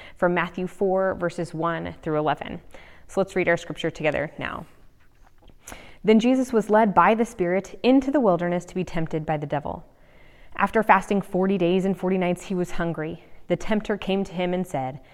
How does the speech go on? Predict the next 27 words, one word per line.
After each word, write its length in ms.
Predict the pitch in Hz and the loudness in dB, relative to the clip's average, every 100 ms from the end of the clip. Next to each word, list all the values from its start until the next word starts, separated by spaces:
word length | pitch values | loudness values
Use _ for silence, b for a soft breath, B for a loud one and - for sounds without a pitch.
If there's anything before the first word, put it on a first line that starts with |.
| B B | B B
"If 140 | 175 202 | -4 2
you 240 | 240 285 | 4 6
are 80 | 294 | 6
the 100 | 285 | 4
Son 220 | - 165 | 2 -2
of 140 | 170 | -2
Man, 260 | 143 139 139 | -4 -4 -4
tell 220 | - 214 | -2 0
these 180 | 226 233 | 0 -2
stones 260 | - 175 175 | 0 0 -2
to 80 | 156 | -6
become 280 | 160 160 | -6 -6
bread." 380 | 156 160 196 - - - - b b b b - | -4 -2 -2 -4 -12 -20 -20 b b b b -2
Jesus 360 | 180 151 - | 0 0 -2
answered, 400 | 147 139 - - - - 180 | -6 -6 -6 -10 -12 -10 -6
"It 120 | 190 | -2
is 200 | 190 165 | -2 0
written, 400 | 160 202 147 135 - | 0 0 -2 -6 -6
'Man 280 | 208 254 277 | 2 4 4
shall 160 | 240 | 4
not 260 | 170 160 - | 2 2 2
live 160 | 147 143 | 0 0
on 140 | 139 | -2
bread 200 | 143 131 | 0 0
alone, 480 | 123 127 139 185 233 B B B - | -2 -2 -2 -4 -6 B B B -2
but 100 | 165 | 0
on 140 | 156 | 0